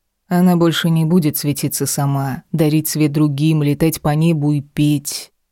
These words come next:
Ангел станет бескрылым и лишится сана. Птичка со сломанным крылом.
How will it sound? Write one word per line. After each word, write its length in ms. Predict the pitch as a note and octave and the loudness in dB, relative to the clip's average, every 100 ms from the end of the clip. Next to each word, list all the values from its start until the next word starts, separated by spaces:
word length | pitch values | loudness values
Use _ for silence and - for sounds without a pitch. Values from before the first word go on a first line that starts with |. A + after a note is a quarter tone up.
| _ | _
Ангел 460 | F#3 F3 E3 D#3+ D3+ | 0 2 2 2 0
станет 420 | - D#3+ D3+ D3 | -2 -2 -2 -2
бескрылым 720 | D3+ D3+ - E3+ E3 D3 C#3 | -4 -4 -2 0 0 0 -2
и 100 | C#3 | -2
лишится 540 | C#3 C#3+ - D3+ - D3+ | -2 -2 -2 -4 -4 -6
сана. 640 | - D3+ C#3 C#3 C#3 C#3 _ _ _ - | -4 -4 -4 -4 -6 -8 _ _ _ -20
Птичка 640 | - - E3 C#3+ - D#3 | -8 -2 -2 -2 -4 -4
со 220 | C#3+ D3+ | -2 -2
сломанным 600 | C#3 D#3 D3+ D3 C#3+ C#3+ | -2 -2 -2 0 0 -2
крылом. 680 | C#3 D3+ C#3+ C#3 C3+ C3 B2+ | -2 -2 0 -2 -4 -6 -10